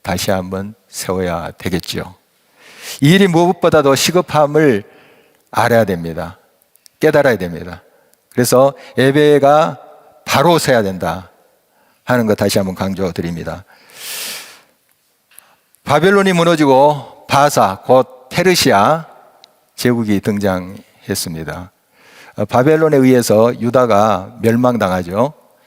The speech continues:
그리고 예루살렘 성이 다 무너집니다. 그리고 그 안에 있던 예루살렘 성전도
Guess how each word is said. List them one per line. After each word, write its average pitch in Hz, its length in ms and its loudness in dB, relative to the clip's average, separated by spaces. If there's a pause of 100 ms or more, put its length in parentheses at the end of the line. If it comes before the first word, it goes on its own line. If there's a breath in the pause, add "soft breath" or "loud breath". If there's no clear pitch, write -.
(400 soft breath)
그리고 123 580 0 (500 soft breath)
예루살렘 139 640 0
성이 110 640 0 (220)
다 - 420 -4
무너집니다. 101 720 -4
그리고 127 280 2
그 123 160 2
안에 123 200 2
있던 156 440 0 (540 loud breath)
예루살렘 156 760 2 (360 loud breath)
성전도 147 840 -2